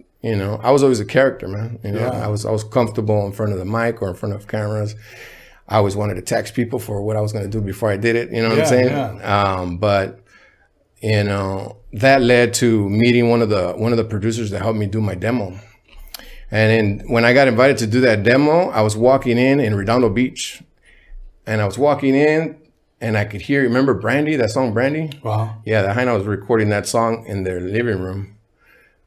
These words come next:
Speaker 1: But as I'm walking into the side studio, Eazy-E's walking out, though.
Speaker 2: Wow.
Speaker 1: Yeah, yeah. So that was the first time that we crossed paths.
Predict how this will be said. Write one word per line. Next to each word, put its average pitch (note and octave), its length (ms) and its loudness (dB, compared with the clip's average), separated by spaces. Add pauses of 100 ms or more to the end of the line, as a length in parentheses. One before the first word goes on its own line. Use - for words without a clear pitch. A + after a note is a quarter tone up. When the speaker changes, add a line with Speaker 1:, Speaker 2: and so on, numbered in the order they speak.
(140)
Speaker 1:
But G2+ 120 -4
as G#2+ 100 -2
I'm A2 140 0
walking C3 260 4
into B2 180 0
the G2 140 -4
side B2+ 420 2
studio, A#2+ 800 0 (340)
Eazy-E's B2+ 480 0
walking G#2 340 -2
out, E2+ 160 -10
though. A2+ 240 -8 (540)
Speaker 2:
Wow. A2 340 -6
Speaker 1:
Yeah, G#2+ 200 2
yeah. G2+ 240 -6 (340)
So - 120 -6
that A#2+ 80 4
was C3+ 120 4
the A2+ 80 0
first C3+ 400 0
time B2+ 540 0 (800)
that G2 140 -6
we G#2+ 100 -2
crossed G#2+ 380 -2
paths. - 520 -6